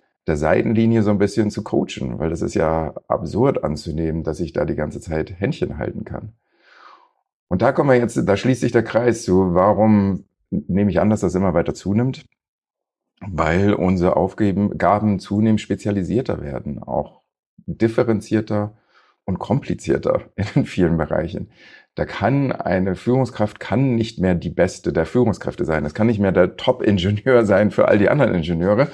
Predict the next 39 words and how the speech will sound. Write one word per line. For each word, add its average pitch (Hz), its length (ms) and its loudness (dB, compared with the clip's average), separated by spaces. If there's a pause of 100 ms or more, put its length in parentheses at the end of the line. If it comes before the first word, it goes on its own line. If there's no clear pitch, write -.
(380)
sondern 104 600 4 (320)
wer 101 260 4
auch 110 100 4
immer 110 160 4
da 98 80 6
oben 110 360 4
steht, - 380 0 (420)
muss 110 340 0
halt 113 220 2
loslassen 90 640 0
können. - 440 -12 (220)
Und 82 100 -8
das 78 100 -4
soll 92 140 0
natürlich 95 320 -2
nicht 95 120 -2
so 98 80 0
ein 87 80 0
Laissez-faire 87 640 2
sein, 131 320 0
sondern 101 240 0
im 98 100 -2
besten 95 300 -2
Fall 117 280 0
lässt 104 200 -4
du 104 100 -4
halt 104 300 -2
los 110 480 -2
in 107 120 -2
einer 98 240 0
Art 101 220 0
und 98 140 -2
Weise, 95 380 0
dass 95 160 -6
es 87 100 -12
den 90 140 -2
anderen 90 400 -2
auch 87 180 -4
ermächtigt. - 640 -6